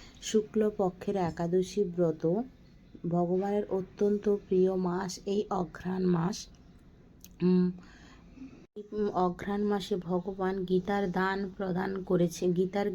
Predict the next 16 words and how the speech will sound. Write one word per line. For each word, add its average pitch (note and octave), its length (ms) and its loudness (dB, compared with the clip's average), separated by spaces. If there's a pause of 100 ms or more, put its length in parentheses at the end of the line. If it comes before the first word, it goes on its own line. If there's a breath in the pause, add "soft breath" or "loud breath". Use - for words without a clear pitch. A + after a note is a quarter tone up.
জ্ঞান F#3+ 320 2
প্রদান F3+ 440 0
করেছিলেন F3 640 -2 (840 loud breath)
এবং G3+ 380 2
যেই G3+ 340 0
একাদশীতে F#3 720 -2 (120)
এই F#3 140 0 (140)
গীতার F3+ 420 -2 (100)
জ্ঞান E3+ 380 -2
প্রদান F3 420 -2
করেছিলেন F3 500 -2
সেটি F3 440 -4
হলো F3 260 -2 (120)
এই G3 120 -2
মোক্ষদা F3 680 -2
একাদশী। D#3+ 760 -4